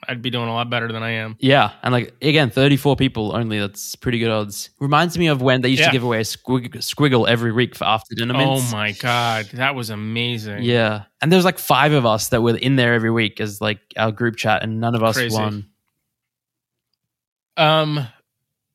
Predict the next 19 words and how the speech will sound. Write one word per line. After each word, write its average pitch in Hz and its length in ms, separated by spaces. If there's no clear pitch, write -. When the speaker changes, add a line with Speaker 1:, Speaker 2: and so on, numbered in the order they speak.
Speaker 1:
that's 160 300
the 180 120
end 170 120
of 160 40
the 156 100
episode. 107 520
Speaker 2:
It 117 80
is 131 140
the 139 100
end 139 120
of 135 40
the 127 80
episode. 143 420
Uh, 110 440
Speaker 1:
Thank 135 260
you 143 60
for 139 140
listening. 117 560
Speaker 2:
if 123 140